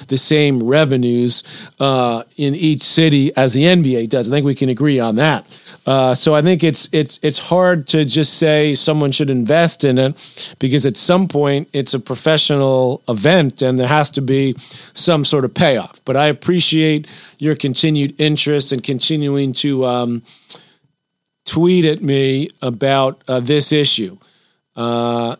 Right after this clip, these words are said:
and I will continue to follow you, and we'll see. We'll see where it goes. But you're right. Chica-, I remember I played in the final in Chicago against my brother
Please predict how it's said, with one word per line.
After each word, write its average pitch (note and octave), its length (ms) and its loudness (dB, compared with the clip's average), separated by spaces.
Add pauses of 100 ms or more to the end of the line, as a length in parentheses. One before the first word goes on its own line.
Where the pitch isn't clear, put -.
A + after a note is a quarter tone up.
and B2 160 -2
I B2+ 100 -2
will B2 160 -2
continue C3 600 -2
to B2 140 -6
follow D3+ 420 0
you, A2+ 500 -2
and A#2 800 -4 (540)
we'll C3 160 -2
see. F#3+ 400 2 (120)
We'll B2+ 140 -12
see D#3 220 0
where D3+ 220 2
it C#3 100 -4
goes. D#3+ 400 0 (240)
But B2 240 -4
you're C#3+ 100 2
right. D3+ 160 2
Chica-, - 240 -2
I D#3 140 0
remember D#3+ 520 2
I F3+ 120 4
played A3+ 340 2
in F3 80 4
the D3+ 100 2
final E3 560 2
in D3+ 60 2
Chicago E3 380 2
against D3 240 2
my C#3 100 2
brother D3 480 0